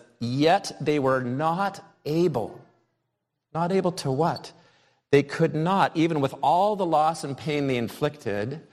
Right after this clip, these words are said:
they could not destroy the people of God.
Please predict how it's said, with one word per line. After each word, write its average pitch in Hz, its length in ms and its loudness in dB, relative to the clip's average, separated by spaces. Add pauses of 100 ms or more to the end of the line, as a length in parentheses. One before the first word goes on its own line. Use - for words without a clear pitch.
(200)
they 127 100 2
could 123 220 -6
not 120 320 0
destroy 143 1040 0 (340)
the 110 80 0
people 131 400 -2
of 110 120 0
God. 107 540 -2